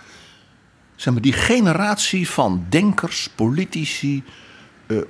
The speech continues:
ontdekkingsreizigers van, nou, zeg maar, tussen zeventien zeventig en achttien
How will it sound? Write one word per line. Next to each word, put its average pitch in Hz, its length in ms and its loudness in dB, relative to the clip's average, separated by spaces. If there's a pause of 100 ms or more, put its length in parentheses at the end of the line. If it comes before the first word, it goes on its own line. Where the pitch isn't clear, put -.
(100)
ontdekkingsreizigers 160 1500 0 (520)
van, 170 360 0 (160)
nou, 202 200 -2
zeg 143 200 -2
maar, - 80 -2
tussen 143 200 0
zeventien 123 420 2
zeventig 165 540 0
en - 100 -10
achttien 120 480 -4